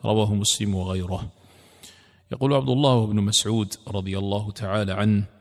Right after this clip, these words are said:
أن رجلاً أصاب من امرأة قبلة، يعني قبل امرأة أجنبية عنه، وفي الرواية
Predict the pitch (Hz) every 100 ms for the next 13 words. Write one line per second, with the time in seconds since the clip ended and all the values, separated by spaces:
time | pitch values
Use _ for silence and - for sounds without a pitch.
0 | _ - 107 104 123 117 110 110 107 110
1 | - _ _ 107 - 147 131 113 107 107
2 | 110 123 113 - 107 104 95 92 90 -
3 | 104 95 95 - 92 87 92 - 104 98
4 | 98 98 107 - 104 - 98 92 - 104
5 | 104 98 104 98 - 95 92 98 92 -
6 | - - - _ _ _ _ - - 127
7 | 147 147